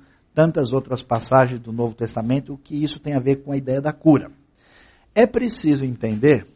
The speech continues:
a lógica da teologia da cura no Novo Testamento.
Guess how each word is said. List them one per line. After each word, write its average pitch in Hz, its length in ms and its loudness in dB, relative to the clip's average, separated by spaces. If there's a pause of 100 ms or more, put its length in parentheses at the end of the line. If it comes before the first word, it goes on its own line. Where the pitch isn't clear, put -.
(640)
a 135 100 -2
lógica 196 720 -2
da 147 140 0
teologia 139 640 0
da 127 140 -2
cura 143 300 -4
no 143 120 -6
Novo 139 280 0
Testamento. 123 640 -8